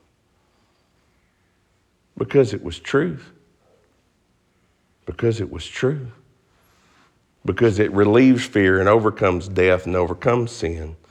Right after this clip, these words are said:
and gives life a purpose and meaning and value that human beings cannot come up with.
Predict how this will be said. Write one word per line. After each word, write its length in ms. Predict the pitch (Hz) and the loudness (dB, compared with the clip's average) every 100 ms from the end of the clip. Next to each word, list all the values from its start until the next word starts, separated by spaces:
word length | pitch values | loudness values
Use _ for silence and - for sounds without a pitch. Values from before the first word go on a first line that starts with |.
| _ _ _ _ _ _ _ _ _ _ _ _ | _ _ _ _ _ _ _ _ _ _ _ _
and 140 | - 92 | -8 0
gives 260 | 104 92 | 2 2
life 460 | 85 107 113 107 101 | 4 4 4 0 0
a 80 | 82 | -4
purpose 540 | - 127 131 127 123 | 2 2 2 0 -2
and 200 | 95 92 | 0 2
meaning 400 | 104 120 117 98 | 2 4 2 2
and 160 | 87 85 | 0 0
value 720 | 104 120 135 139 143 151 151 - _ _ _ _ _ _ _ - | 2 4 4 2 0 0 -2 -8 _ _ _ _ _ _ _ -18
that 100 | 76 | -4
human 440 | 123 135 107 90 | 2 4 4 4
beings 420 | 110 123 95 95 | 4 4 2 -2
cannot 500 | - 123 110 110 113 | -4 0 2 2 0
come 220 | - 120 | -2 -2
up 200 | 110 101 | -2 -4
with. 200 | - 85 | -10 -12